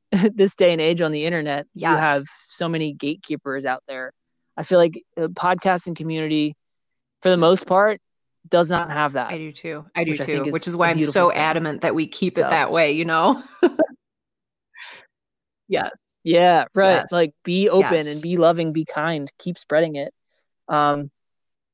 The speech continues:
Speaker 1: I, I, you know, and I, I think that's part of the reason why you see these tools keep coming out and becoming more accessible is because that community is, is the reason, eh, the drive behind that, right? Like, it's the thing that kinda keeps it going. It's like,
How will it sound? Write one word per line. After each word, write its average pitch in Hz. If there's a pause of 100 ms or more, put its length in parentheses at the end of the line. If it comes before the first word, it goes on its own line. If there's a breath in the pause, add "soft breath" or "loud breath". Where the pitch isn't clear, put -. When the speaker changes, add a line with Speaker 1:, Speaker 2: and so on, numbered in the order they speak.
(160)
Speaker 1:
I, 165
I, 170
you 180
know, 170
and 160
I, 165
I 160
think 196
that's 185
part 185
of 175
the 165
reason 170
why 156
you 156
see 180
these 160
tools 165 (140)
keep 180
coming 160
out 143 (100)
and 156 (400)
becoming 170
more 160
accessible 151
is 139
because 151 (260)
that 151
community 156
is, 143
is 147
the 156
reason, 156 (360)
eh, 147
the 160
drive 147
behind 143
that, 123 (260)
right? 143
Like, 151
it's -
the 151
thing 165
that 143
kinda 143
keeps -
it 156
going. 147
It's 143
like, 143